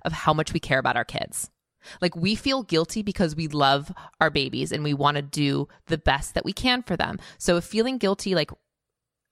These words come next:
allows us to remember that, then, like, just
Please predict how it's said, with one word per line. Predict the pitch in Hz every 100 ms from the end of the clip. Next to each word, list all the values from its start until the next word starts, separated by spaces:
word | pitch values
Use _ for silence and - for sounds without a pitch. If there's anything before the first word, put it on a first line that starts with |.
| 175
allows | 165 151 160 160
us | 165 -
to | 170
remember | 160 147 160 185
that, | 202 226 - _ _ _ _ -
then, | 190 180
like, | 170 165 - -
just | 175 -